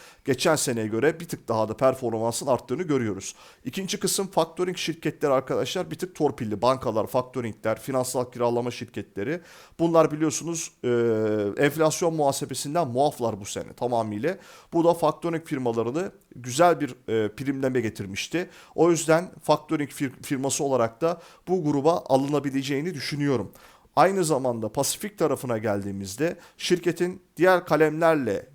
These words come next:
e, ciddi karda göründüğü iki nokta bir milyar civarında neticede bir kar var ortada. Bu karı görüyoruz. Lakin esas net es-, esas faaliyette zarar ettiğini görüyoruz.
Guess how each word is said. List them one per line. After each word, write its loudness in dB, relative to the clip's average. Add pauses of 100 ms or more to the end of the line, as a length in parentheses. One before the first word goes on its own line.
(160)
e, -6
ciddi -6
karda 2
göründüğü -4
iki -8
nokta -6
bir -2
milyar -2
civarında -4
neticede -2
bir -6
kar 4
var 4
ortada. -2 (400)
Bu 0
karı 6
görüyoruz. -2
Lakin 2
esas 0
net 0
es-, -4
esas -2
faaliyette -2 (340)
zarar 4
ettiğini 0
görüyoruz. -6